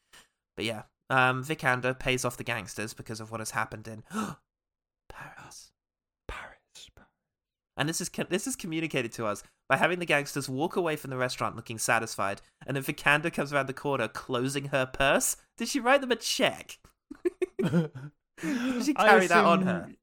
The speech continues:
Speaker 1: They might have gone contactless.
Speaker 2: Just big wads of cash
Speaker 1: Yeah.
Speaker 2: in the purse to also buy cocaine with.
Speaker 1: Oh, yeah. <laughs> It could have been unrelated. She just bought a whole bunch of product. She's still got a really big problem. Ugh,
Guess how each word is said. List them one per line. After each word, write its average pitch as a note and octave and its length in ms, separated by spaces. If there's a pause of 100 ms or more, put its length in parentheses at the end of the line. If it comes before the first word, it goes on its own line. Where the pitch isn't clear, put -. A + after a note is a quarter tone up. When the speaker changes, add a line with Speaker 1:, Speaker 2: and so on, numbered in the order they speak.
(380)
Speaker 1:
They - 80
might D#3+ 100
have D3+ 100
gone C3+ 160
contactless. C3 240
Speaker 2:
Just D#3 300
big D3+ 220
wads C#3 380
of B2 140
cash A#2+ 680
Speaker 1:
Yeah. A#2 200
Speaker 2:
in B2 320
the A#2+ 80
purse C#3 580
to B2 420
also B2+ 320
buy A2+ 420 (720)
cocaine B2 460
with. D#3 220 (140)
Speaker 1:
Oh, F3+ 100
yeah. E3 220
<laughs> - 60
It - 40
could - 80
have C4+ 80
been G#3 100
unrelated. C#3+ 600
She C3+ 100
just F3 200
bought C3 220
a B2+ 60
whole A#2 160
bunch A#2+ 280
of A#2+ 80
product. A#2 440
She's B2+ 140
still E3 160
got C3 140
a A#2 160
really A2+ 240
big G#2 220
problem. G2+ 380 (880)
Ugh, A2+ 200